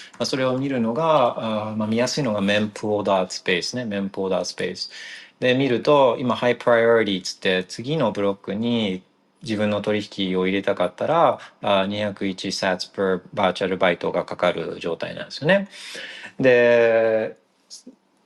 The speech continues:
で、これ、まあ、みんなが何をしたい、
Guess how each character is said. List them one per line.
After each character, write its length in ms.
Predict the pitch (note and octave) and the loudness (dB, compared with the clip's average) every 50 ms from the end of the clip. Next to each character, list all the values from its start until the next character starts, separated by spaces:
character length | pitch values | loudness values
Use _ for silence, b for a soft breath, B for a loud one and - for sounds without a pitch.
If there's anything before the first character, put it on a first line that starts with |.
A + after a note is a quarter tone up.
| _ _ _ _ _ _ _ _ _ _ _ - | _ _ _ _ _ _ _ _ _ _ _ 0
で、 160 | F3 F3 F3 | 2 2 4
こ 120 | - - | 4 4
れ、 720 | F#3 F#3 F#3 F#3 F#3 F#3 F3+ F3+ F3+ F3+ F3+ F3+ - - F3+ | 4 6 6 6 4 4 2 2 2 2 2 0 -2 -2 0
ま 100 | E3 D#3 | 0 0
あ、 140 | A#3+ B3 - - | 0 -2 -6 -10
み 500 | D#3+ D#3 G3+ G#3+ F#3 F3 D#3+ D#3+ E3 F#3+ | -10 -10 -8 -8 -8 -6 -4 -4 -2 0
ん 40 | |
な 80 | A3 A3+ | 0 2
が 60 | F#3 C3 | 2 2
何 200 | C#3+ F#3 G#3+ G3+ | 2 2 0 0
を 40 | C#3 | -2
し 120 | G#2 - - | -2 -2 0
た 100 | G#2+ G2+ | 0 0
い、 100 | F#2 | -2